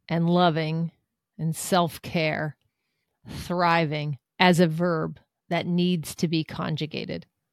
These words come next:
I'll say that again. Living, like thriving, not just having a heartbeat and having brain function, but truly being alive, like thriving. It's a verb.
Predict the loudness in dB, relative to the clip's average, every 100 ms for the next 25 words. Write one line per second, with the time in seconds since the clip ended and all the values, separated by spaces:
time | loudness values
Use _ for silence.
0 | _ -6 2 2 2 -4 -6 -10 -14 -20
1 | _ _ 2 4 4 2 -2 -4 -6 _
2 | _ _ -16 -16 -14 -4 0 2 2 0
3 | -2 -2 -4 _ _ _ _ -2 0 2
4 | 0 -2 _ -6 -4 -2 -4 -4 -4 -4
5 | -8 -6 -6 -4 -4 -4 -4 -4 -6 -8
6 | -6 -2 0 0 0 -6 -2 0 0 -2
7 | _ _ _ -2 -2 -2 0 2 2 2
8 | 2 2 0 -2 -2 -2 -2 -6 -8 -10
9 | -20 _ _ _ _ -10 -10 -14 -6 -2
10 | 2 0 0 -4 -8 _ _ _ _ 0
11 | 2 4 4 4